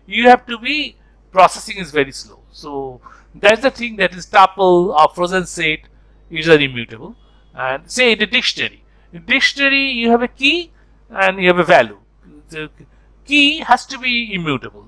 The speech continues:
It has to be a tuple or frozen set or immutable or any integer and all this. It should be immutable. Okay.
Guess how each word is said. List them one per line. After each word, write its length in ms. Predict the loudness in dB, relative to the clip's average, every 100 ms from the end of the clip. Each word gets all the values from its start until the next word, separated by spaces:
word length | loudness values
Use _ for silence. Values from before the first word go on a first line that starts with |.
| -20
It 180 | -12 -4
has 220 | -4 -4
to 100 | -10
be 140 | -8
a 40 | -2
tuple 540 | 4 4 4 -2 2
or 120 | 0
frozen 320 | 0 -6 -6
set 340 | -6 -2 -2 -2 _ _ _ _
or 140 | -2 0
immutable 520 | -4 -12 -18 -20 -20 0
or 200 | 4 4
any 280 | 2 -2 -4
integer 600 | -8 -14 -4 2 2 2
and 120 | -6
all 80 | -14
this. 180 | -20
It 100 | -18
should 200 | -18 -18
be 120 | -20 -20
immutable. 540 | -20 -20 -20 -20 -20 _ _ _ _ _
Okay. 240 | -14 -14